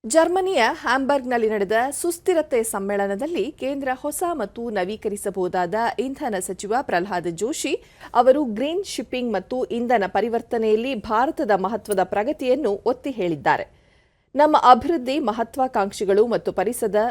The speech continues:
ಹೊಣೆಗಾರಿಕೆಗಳೊಂದಿಗೆ ಹೊಂದಿಕೊಳ್ಳುವ ಸುಸ್ಥಿರ ಇಂಧನ ಭವಿಷ್ಯದ ಅನ್ವೇಷಣೆಯ ಬದ್ಧತೆಯಲ್ಲಿ ಭಾರತವು ಜಾಗತಿಕ ಉದ್ದೇಶದ ಧ್ವನಿಯಾಗಿ ನಿಂತಿದೆ"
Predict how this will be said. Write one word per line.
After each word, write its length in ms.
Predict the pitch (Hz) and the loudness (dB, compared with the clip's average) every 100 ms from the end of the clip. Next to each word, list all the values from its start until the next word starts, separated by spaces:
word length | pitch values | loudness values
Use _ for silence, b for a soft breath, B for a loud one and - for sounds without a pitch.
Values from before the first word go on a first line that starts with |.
| - 226 | -2 -4
ಹೊಣೆಗಾರಿಕೆಗಳೊಂದಿಗೆ 1000 | 226 262 240 185 196 170 170 208 226 220 - | -2 4 4 4 0 -2 -2 -2 2 2 2
ಹೊಂದಿಕೊಳ್ಳುವ 640 | 269 277 311 247 214 202 214 269 | -6 -4 -4 0 0 2 0 -2
ಸುಸ್ಥಿರ 380 | - 302 - 359 269 - | -6 -8 0 2 2 0
ಇಂಧನ 340 | 214 214 208 208 | -6 -4 -2 -2
ಭವಿಷ್ಯದ 520 | 185 170 190 - 196 175 | 0 -2 -2 -4 -4 -2
ಅನ್ವೇಷಣೆಯ 580 | 180 196 247 269 226 180 | -2 -4 -6 -6 -4 -2
ಬದ್ಧತೆಯಲ್ಲಿ 760 | 160 185 165 233 185 202 254 254 b b b 190 | 0 -2 -2 -8 -2 -2 0 -4 b b b -4
ಭಾರತವು 600 | 240 277 370 370 320 349 202 202 | 2 4 4 -2 -2 -2 2 2
ಜಾಗತಿಕ 500 | 202 269 349 339 - - | 2 2 -2 -2 -2 0
ಉದ್ದೇಶದ 520 | 202 196 202 196 185 180 | 2 4 2 0 -2 -2
ಧ್ವನಿಯಾಗಿ 520 | - 240 302 269 190 175 | -4 -4 0 0 0 -2
ನಿಂತಿದೆ" 340 | 202 - 269 | -4 -8 -6